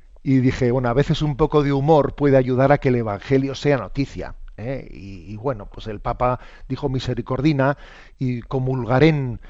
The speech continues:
eh, penitencín y arrepentirol". Bueno, pues ya sabemos que es una broma, pero es que creo que estamos demasiado tristes, que es uno de los signos, uno de los signos de, de un mundo secularizado, que es que está triste. Y a ver, y el sentido del humor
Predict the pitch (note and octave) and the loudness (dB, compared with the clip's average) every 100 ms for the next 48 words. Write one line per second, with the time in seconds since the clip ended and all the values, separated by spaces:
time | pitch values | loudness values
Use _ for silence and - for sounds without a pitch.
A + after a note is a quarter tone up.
0 | - - B2+ B2 C#3 C3+ C3+ - B2 - | -8 -2 0 2 2 2 2 0 -2 0
1 | E3+ D#3 C3 B2+ B2+ C3 C3+ B2 C3 F#3 | 0 2 2 2 2 2 0 0 2 4
2 | D#3 D3 A#2+ A2 F2+ G#2 - - - A2 | 4 0 -4 -6 -8 -14 -16 -18 -16 -10
3 | B2 B2 B2+ B2+ C3 B2+ C3 C#3+ C3+ B2 | -4 -2 -2 -4 -8 -4 -2 0 0 0
4 | - - - - - - G#3 G3 - F3+ | -4 -20 -20 -20 -20 0 2 2 0 0
5 | F3 - D3+ D#3+ D3 C#3 - C#3+ C#3+ C3+ | 0 2 0 0 2 0 2 0 2 -2
6 | B2 A2 D3 B2+ - G3 A#3+ F3+ - - | -2 0 -2 -4 2 4 4 0 -10 -14
7 | - - - - - - - - A2+ - | -14 -16 -20 -20 -20 -20 -18 -12 -12 -10
8 | B2+ B2+ A#2 G#2+ - F3 - C3 B2+ - | -8 -6 -8 -10 0 0 0 -6 -6 -8
9 | - - - - - - _ - B2+ C3+ | -18 -20 -20 -20 -20 -20 _ -14 -8 -4
10 | C#3 B2 - C3+ C3+ B2 B2 C3 B2 B2+ | -4 -4 -4 -2 -2 0 4 4 4 -2
11 | C3+ C#3 C3+ - C3 C3 A#2+ A#2 F3 C#3 | -4 -2 -4 -4 -4 -2 -2 0 -2 -2
12 | B2 - B2+ - D#3+ - E3 F#3 - - | -4 -6 -10 0 -2 2 0 0 -4 -12
13 | D2+ E2+ A#2 C3+ C3 A#2 A#2+ A2 F3 F3+ | -12 -8 -2 0 0 0 -4 -4 0 2
14 | F3 E3+ D3 C#3 | 2 2 0 0